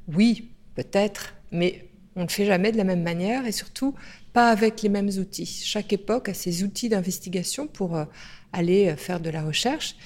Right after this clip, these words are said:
et on peut sans cesse revisiter les mêmes sujets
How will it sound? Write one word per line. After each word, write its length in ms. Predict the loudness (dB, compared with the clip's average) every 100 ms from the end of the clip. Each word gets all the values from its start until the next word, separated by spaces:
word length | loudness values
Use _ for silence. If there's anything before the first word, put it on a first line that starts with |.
| -18 -18 -18 -14
et 220 | 4 8 8
on 120 | 6
peut 400 | 2 4 4 2
sans 200 | 0 0
cesse 300 | 2 2 2
revisiter 680 | 2 2 2 0 2 4 6
les 160 | 4
mêmes 220 | 4 2
sujets 520 | 0 -2 0 2 0